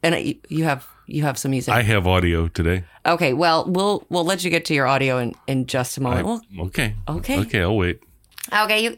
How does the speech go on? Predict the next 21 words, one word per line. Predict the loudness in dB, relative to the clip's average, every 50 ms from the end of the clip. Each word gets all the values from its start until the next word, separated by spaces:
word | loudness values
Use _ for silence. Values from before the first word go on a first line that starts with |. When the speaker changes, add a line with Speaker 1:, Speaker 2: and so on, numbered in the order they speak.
| -6
Speaker 1:
so | -4 -2 0
you | 0 2
guys, | 2 2 2 0 -2 -6 -12 -18 -20 -20 -20 -20 -20 -20 -20 -20 -20 -20 -6 0
we | 2 2
have | 2 4
been | 2 2 2 2
on | 2 2 2 2
a |
mission | 4 4 2 2 2 0 0 0 -2
to | -2 -2
bring | -2 0 0 2 2 2 2
you | 0 0 0
guys | 2 2 2 2 2 0 -2 -2
as | -2 -2 -2 0
many | 0 0 2 2 2 2 2 2 2 2 2 2 0 0 -2 -6 _ _ _ _ _ _ _ _ _ _ _ -14
people | -6 -2 -2 -2 0 0 0 0 0
as | 0 -2 0 -2
we | -2
can | 0 0 0 2 2 0 0
to | -2 -2 -2
help | -2 0 2 2 0 0 -2 -6